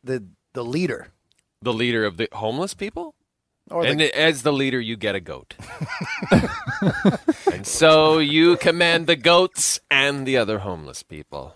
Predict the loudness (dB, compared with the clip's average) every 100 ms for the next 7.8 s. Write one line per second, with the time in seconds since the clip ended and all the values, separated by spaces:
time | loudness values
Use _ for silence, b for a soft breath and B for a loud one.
0 | -14 -8 -6 0 0 0 -4 -6 -6 -10
1 | -16 -18 -16 -14 -14 -14 B B 4 6
2 | 6 4 2 0 -2 -2 0 2 2 0
3 | -4 -4 -6 -8 -10 b b -8 -6 -4
4 | -4 -4 -6 -2 -2 -2 -4 -6 -6 -12
5 | -4 0 0 0 -4 -10 -10 -16 -10 -6
6 | -4 -4 -6 -10 -8 -8 -8 -12 -12 -16
7 | -18 -10 -8 -8 -10 -10 -12 -14